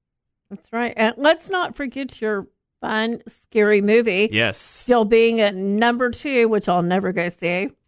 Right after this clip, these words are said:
Speaker 2: Oh, I definitely will. A Quiet Place, hundred forty-eight and a half million dollars. Uh, it only cost seventeen million to make. Lost only forty-seven percent of its audience. And then your movie,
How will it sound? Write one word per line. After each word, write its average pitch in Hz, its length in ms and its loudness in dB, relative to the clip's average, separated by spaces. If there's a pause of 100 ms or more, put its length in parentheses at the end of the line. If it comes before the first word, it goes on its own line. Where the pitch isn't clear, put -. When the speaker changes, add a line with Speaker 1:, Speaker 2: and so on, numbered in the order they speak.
(360)
Speaker 2:
Oh, 127 400 0
I 165 180 -2
definitely 185 400 -6
will. 151 260 2 (300)
A 147 80 2
Quiet 170 360 2
Place, 143 360 0
hundred 147 220 0
forty-eight 143 400 0
and 135 140 0
a 117 40 0
half 123 360 -2
million 131 340 0
dollars. 120 560 0
Uh, 107 300 -2
it - 20 -6
only 127 160 0
cost 143 260 -2
seventeen 127 400 -4
million 123 200 0
to 113 80 -4
make. 139 440 -2 (120)
Lost 117 180 -2
only 120 160 -4
forty-seven 127 540 -2
percent 113 320 -8
of 107 40 -6
its 107 160 -8
audience. 110 480 -2
And 107 140 -8
then 110 240 -2 (320)
your 180 240 2
movie, 139 560 0